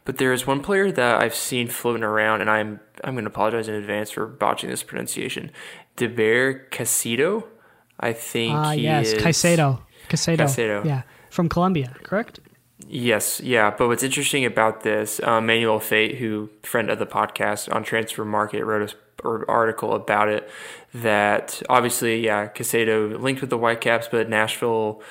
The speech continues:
Speaker 1: hold discovery rights, apparently, which I don't know if,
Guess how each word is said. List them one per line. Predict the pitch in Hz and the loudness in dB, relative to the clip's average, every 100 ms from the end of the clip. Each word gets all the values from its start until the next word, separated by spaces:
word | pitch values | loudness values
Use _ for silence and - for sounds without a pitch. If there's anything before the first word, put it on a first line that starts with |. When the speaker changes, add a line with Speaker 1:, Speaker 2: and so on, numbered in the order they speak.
| - - | -20 -20
Speaker 1:
hold | - 127 117 107 | -4 0 0 0
discovery | - - 107 120 123 | -2 0 0 2 2
rights, | 135 156 - | 0 -2 -4
apparently, | - 156 147 160 165 170 | -6 -2 -2 -2 -4 -6
which | 127 123 | -4 -2
I | 117 | 0
don't | 120 120 110 | 0 0 -2
know | 107 107 - | -2 -2 0
if, | 117 - - | -2 -2 -12